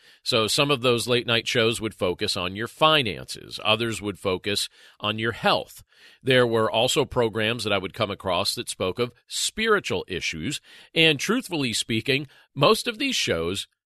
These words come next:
were garbage. <laughs> I'm grateful that I was able to see through that, even at a young age, but I knew people who fell for the pitches and promises of these late night gurus because they were so desperate for help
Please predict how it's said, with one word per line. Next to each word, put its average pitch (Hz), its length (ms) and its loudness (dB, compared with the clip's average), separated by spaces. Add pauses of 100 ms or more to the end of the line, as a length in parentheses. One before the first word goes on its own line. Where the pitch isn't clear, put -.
(200)
were 143 160 0
garbage. 147 680 4
<laughs> - 40 -2 (800)
I'm 151 380 6
grateful 170 380 4
that 147 140 6
I 139 60 6
was 123 160 0
able 135 200 2
to 113 80 -2
see 139 240 -2
through 110 420 -4
that, 160 320 2
even 135 300 0
at 123 100 2
a 113 60 0
young 110 320 0
age, 127 360 0 (200)
but 170 80 4
I 175 80 4
knew 190 200 -2
people 180 360 -2
who 151 120 0
fell 165 360 2
for 147 180 -2
the 120 120 -2
pitches 185 580 -2
and 127 240 -2
promises 139 760 0 (280)
of 107 140 -8
these 95 240 -4
late 98 280 0
night 127 340 0
gurus 90 720 -2
because 117 380 0
they 120 100 2
were 110 200 -2
so 151 600 0
desperate 120 640 -2
for 139 200 -2
help 78 320 -4